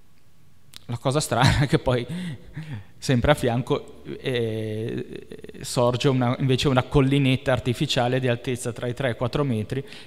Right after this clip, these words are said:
che va a contraddire l'effetto di, dicia-, diciamo, il, l'utilizzo di, di franco di sicurezza, di via di fuga per gli aerei che eventualmente sono in difficoltà,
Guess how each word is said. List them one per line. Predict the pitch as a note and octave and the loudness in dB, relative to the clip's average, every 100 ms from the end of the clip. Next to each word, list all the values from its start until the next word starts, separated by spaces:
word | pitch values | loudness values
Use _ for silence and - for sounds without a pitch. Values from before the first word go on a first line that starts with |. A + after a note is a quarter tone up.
| - | -10
che | - A2 - | -6 -6 -4
va | A#2+ | -2
a | A#2 | -2
contraddire | - A#2+ B2+ B2 A2+ A#2+ A#2 | 0 0 0 -2 0 0 0
l'effetto | A2+ - A2 - A2+ | -2 -2 -6 -4 -6
di, | G#2+ G#2 G#2 G#2 G2+ | -4 -4 -4 -6 -8
dicia-, | A2 - G#2+ A2 | -10 -10 -12 -12
diciamo, | - - A2+ A2 | -14 -8 -8 -6
il, | G#2+ G#2+ G2+ G#2 - - - | -8 -8 -10 -12 -16 -20 -10
l'utilizzo | A#2+ A#2+ C3 B2 A#2 | -6 -2 0 -2 -2
di, | C3 A2+ - - - | -4 -6 -10 -18 -16
di | - A#2+ | -4 -2
franco | - C3 B2+ B2 | 2 4 4 0
di | B2 | 0
sicurezza, | B2 A2+ B2 B2+ - | -2 -4 -2 -2 -2
di | A2 A2 G#2+ G#2+ | -4 -4 -4 -2
via | A#2 A#2 | 0 0
di | A#2+ | 0
fuga | - A#2 A2+ | -2 -4 -4
per | A#2 A2+ | 0 -2
gli | A#2+ | 0
aerei | A2 G#2+ A2+ | -2 -2 -4
che | A#2 | -4
eventualmente | A#2 A2+ A#2+ A2+ A2 A#2+ | -6 -6 -6 -6 -6 -8
sono | A#2 A#2+ | -6 -6
in | |
difficoltà, | A2+ G#2+ A2 G#2+ B2+ A#2+ | -6 -8 -12 -10 -8 -8